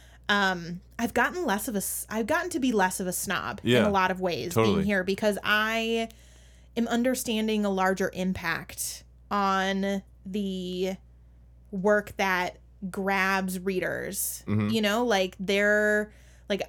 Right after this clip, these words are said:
Speaker 1: I thought that Twilight was garbage, but I will argue for it until the end of the day, because, like, yeah, teenage girls deserve to be the heroes of the story.
Speaker 2: <laughs>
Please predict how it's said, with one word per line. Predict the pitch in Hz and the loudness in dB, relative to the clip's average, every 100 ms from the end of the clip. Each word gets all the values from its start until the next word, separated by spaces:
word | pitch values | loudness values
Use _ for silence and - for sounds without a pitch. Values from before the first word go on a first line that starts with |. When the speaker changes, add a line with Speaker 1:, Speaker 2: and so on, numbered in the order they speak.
| - | -2
Speaker 1:
I | 214 | -2
thought | 208 220 220 | 0 -2 0
that | 220 - | -2 -2
Twilight | 220 220 220 202 | -2 0 0 -2
was | 190 | -4
garbage, | 208 233 262 208 196 | 0 0 2 0 0
but | 190 | 0
I | 190 190 | 2 2
will | 190 - | 2 0
argue | 190 214 208 214 | -2 0 0 -2
for | 202 - 202 185 | -2 -2 0 0
it | 175 - - - - 220 | -2 -6 -12 -14 -8 -2
until | 214 220 208 190 | 0 2 0 0
the | 185 196 | -2 -4
end | 180 185 | -2 -2
of | 180 175 | -4 -4
the | |
day, | 180 190 185 175 | 0 0 0 -2
because, | 180 175 185 180 180 180 - - | -6 -6 -4 -2 -2 -6 -10 -4
like, | 202 185 180 - - - - - - | -2 0 -2 -10 -20 -20 -20 -20 -12
yeah, | 196 202 302 190 - | 0 2 4 2 -2
teenage | - 220 240 262 214 | -6 -2 0 -2 0
girls | 240 247 233 208 | 0 2 2 0
deserve | 214 185 185 196 196 190 | -4 -2 0 2 0 -4
to | - 214 202 185 | -4 -2 0 -2
be | 185 190 | -2 -2
the | 190 | -2
heroes | 190 208 208 196 | -2 0 0 0
of | 202 190 | -2 0
the | |
story. | - 285 330 202 156 123 | 0 0 2 2 2 -2
Speaker 2:
<laughs> | 196 | -6